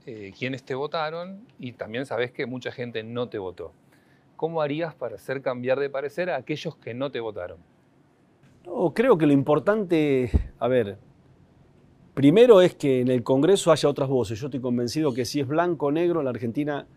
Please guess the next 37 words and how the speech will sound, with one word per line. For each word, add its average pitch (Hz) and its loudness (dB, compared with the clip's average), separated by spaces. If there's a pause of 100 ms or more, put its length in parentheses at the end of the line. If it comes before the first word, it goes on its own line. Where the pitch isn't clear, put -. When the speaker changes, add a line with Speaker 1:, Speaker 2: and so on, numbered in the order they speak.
(120)
Speaker 2:
se - -2
aleja 156 4
de 139 4
la 120 -2
posibilidad 123 -2
de 131 0
encontrar 117 -4
respuesta 139 -2
a 127 4
los 107 -4
problemas 117 -2
que 117 -10
le 107 -4
preocupan 110 -4
a 113 -12
la 107 -12
sociedad. 110 -6
Por 117 0
eso 135 4
nosotros 135 4
somos 135 4
una 123 2
voz, 127 0 (520)
eh, 107 -6
diferente. 104 0 (960)
Después 160 10
creo 240 12
que 196 8
nosotros 190 2
tenemos, 185 0
eh, 135 -2
propuestas 147 -2
muy 196 0
concretas 165 -2
sobre 107 -8
temas 147 -4
concretos, 120 4